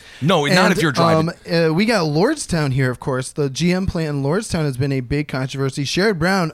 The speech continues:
Speaker 2: owns the first Chevy Volt made from that plant when
Speaker 1: Okay.
Speaker 2: they reopened it and revitalized it after the bailouts of twenty, uh, two thousand nine.
Speaker 1: Mm-hmm.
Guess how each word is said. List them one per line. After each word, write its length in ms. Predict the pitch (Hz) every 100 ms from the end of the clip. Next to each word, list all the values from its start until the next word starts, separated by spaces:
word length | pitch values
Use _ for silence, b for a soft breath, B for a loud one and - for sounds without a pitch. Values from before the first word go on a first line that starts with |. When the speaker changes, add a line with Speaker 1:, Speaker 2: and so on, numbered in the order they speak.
| -
Speaker 2:
owns 320 | 165 180 151
the 100 | 135
first 320 | - 165 180
Chevy 320 | - 165 156
Volt 360 | 131 147 131 131
made 380 | 135 139 165 170
from 180 | 156
that 180 | 139 123
plant 280 | - 123 107
when 140 | 123
Speaker 1:
Okay. 120 | 131 127
Speaker 2:
they 60 |
reopened 480 | 139 135 143 151 131
it 100 | 117
and 100 | 117
revitalized 600 | 127 127 127 135 123 117
it 60 | 120
after 240 | 117 131
the 100 | 117
bailouts 540 | 113 123 117 113 -
of 140 | 123 113
twenty, 400 | 131 123 120 120
uh, 180 | 120 113
two 160 | -
thousand 320 | 127 120 117
nine. 360 | 113 131 143 120
Speaker 1:
Mm-hmm. 260 | 131 139